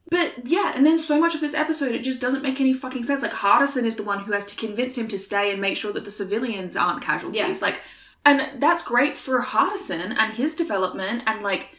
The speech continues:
Speaker 2: And it provides a really lovely mirror to sort of midway through the inside job when Parker goes, "No, if I leave now,
Speaker 1: Yeah, exactly.
Speaker 2: they can kill a whole bunch of people by walking out the blight themselves."
Speaker 1: Mm-hmm.
Speaker 2: It's lovely, lovely narrative symmetry for Parker and Hardison,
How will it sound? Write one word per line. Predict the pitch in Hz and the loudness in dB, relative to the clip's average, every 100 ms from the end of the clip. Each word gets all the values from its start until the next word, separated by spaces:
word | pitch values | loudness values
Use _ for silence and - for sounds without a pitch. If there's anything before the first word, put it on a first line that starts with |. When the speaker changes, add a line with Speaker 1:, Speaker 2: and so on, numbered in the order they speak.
| - | -2
Speaker 2:
And | 269 262 | 2 2
it | - | 2
provides | 262 247 240 | 6 8 8
a | 247 | 4
really | 208 233 254 254 | 4 4 4 6
lovely | 220 220 214 214 | 6 6 4 -2
mirror | 208 214 202 196 | 2 4 4 2
to | - 220 | -2 -2
sort | 208 214 | -2 0
of | 208 196 | 0 0
midway | 202 180 202 | 0 2 0
through | - 214 220 | 0 -4 -2
the | 214 | -2
inside | 262 240 208 | 0 2 2
job | 185 196 190 | 4 2 4
when | 214 196 185 - | 2 2 -8 0
Parker | 233 277 285 208 | 10 10 10 4
goes, | 208 208 - | 4 4 4
"No, | 240 269 | 4 4
if | 226 220 | 4 4
I | 240 240 | 8 8
leave | 226 220 185 214 | 8 2 0 0
now, | 262 226 - - | 4 6 4 2
Speaker 1:
Yeah, | 277 359 - | 6 6 6
exactly. | 262 330 359 - 190 | 2 2 2 0 4
Speaker 2:
they | 254 269 | 4 4
can | 269 247 240 | 2 2 4
kill | 233 285 | 4 4
a | |
whole | 254 247 | 6 8
bunch | 240 226 | 6 6
of | 214 | 0
people | 262 214 | -2 -2
by | 202 214 | 6 6
walking | 214 214 - 214 | 8 4 2 -2
out | 208 185 | -2 -2
the | |
blight | 185 208 - - | 0 2 2 0
themselves." | 190 190 311 302 269 269 269 | -4 6 6 6 4 4 4
Speaker 1:
Mm-hmm. | 311 - - _ | 2 -2 -16 _
Speaker 2:
It's | - | -10
lovely, | 277 269 370 349 294 269 240 254 - | 2 12 12 12 6 6 -8 -12 -2
lovely | 294 359 302 302 311 | 10 12 12 8 6
narrative | 247 247 247 226 226 190 | 8 8 8 6 0 2
symmetry | 330 311 320 - 226 | 6 6 6 2 0
for | 220 220 214 | 0 -2 0
Parker | - 214 208 214 | 6 6 6 0
and | 233 | 8
Hardison, | 370 381 330 - - | 8 8 4 -2 -6